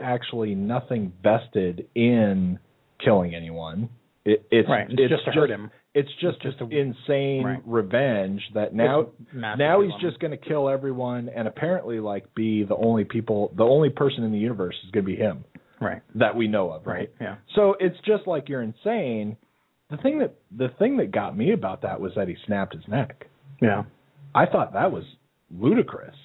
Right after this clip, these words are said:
Speaker 2: Yeah.
Speaker 1: That, that happened in
Speaker 2: Here
Speaker 1: the movie, and I almost thought it was like a joke
Speaker 2: Yeah.
Speaker 1: because he can't possibly kill him that way,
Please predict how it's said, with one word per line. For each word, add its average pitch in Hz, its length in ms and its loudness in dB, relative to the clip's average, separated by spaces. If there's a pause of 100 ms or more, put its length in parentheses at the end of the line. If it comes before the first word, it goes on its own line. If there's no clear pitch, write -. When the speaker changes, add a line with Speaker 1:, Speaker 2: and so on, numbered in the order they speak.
(100)
Speaker 2:
Yeah. 123 340 0
Speaker 1:
That, 151 340 2
that 233 220 0
happened 202 540 0
in 147 60 -4
Speaker 2:
Here 131 100 0
Speaker 1:
the 139 120 0
movie, 180 260 2
and 113 100 -4
I 113 80 -4
almost 170 500 0
thought 143 200 -2
it - 60 -10
was 120 180 -8
like 127 200 -4
a 90 60 -8
joke 131 520 0
Speaker 2:
Yeah. 123 200 -2
Speaker 1:
because 131 260 0 (380)
he 214 200 -4
can't - 380 0
possibly 160 680 -2
kill 175 320 4
him 107 200 -2
that 90 180 -8
way, 90 440 -10